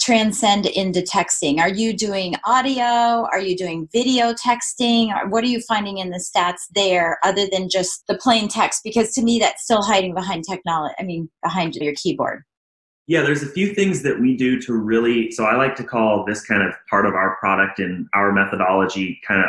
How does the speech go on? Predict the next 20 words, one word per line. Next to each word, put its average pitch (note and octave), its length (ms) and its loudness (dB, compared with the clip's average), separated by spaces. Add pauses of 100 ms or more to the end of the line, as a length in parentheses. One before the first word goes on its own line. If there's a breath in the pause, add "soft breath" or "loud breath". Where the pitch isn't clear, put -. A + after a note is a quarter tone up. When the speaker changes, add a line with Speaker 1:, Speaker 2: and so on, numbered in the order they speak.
(100)
Speaker 2:
authentic A2 500 0
automation. G2 880 -4 (380)
Speaker 1:
Uh-huh. G3 260 0
Speaker 2:
We - 220 4
don't B2 340 2
want A2+ 400 0
you G#2+ 140 4
to G2+ 220 0
hide G2 360 0
behind F2+ 540 -2 (100)
a F#2+ 60 -10
keyboard. D#2+ 540 -2
We G2 120 -2
don't A#2 240 2
want B2+ 200 -2
you A#2+ 160 6
to A2 100 2
hide G#2+ 320 0
behind F#2+ 320 -4
a F2+ 40 -10